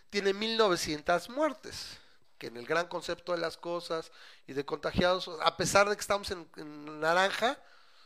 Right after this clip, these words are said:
se la han llevado fresa y no ha habido grandes madres ni super... Pues, o sea,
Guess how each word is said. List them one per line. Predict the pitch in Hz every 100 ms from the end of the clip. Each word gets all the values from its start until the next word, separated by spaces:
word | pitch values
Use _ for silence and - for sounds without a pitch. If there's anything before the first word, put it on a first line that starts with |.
| -
se | -
la | 185
han | 220
llevado | 220 226 214
fresa | 233 226 - 175
y | 170 165
no | 170 185 202
ha | 208
habido | 208 202 196
grandes | 185 180 196 180 170
madres | 180 180 185 170
ni | 156
super... | - - 165
Pues, | 160 175
o | 180
sea, | 180 185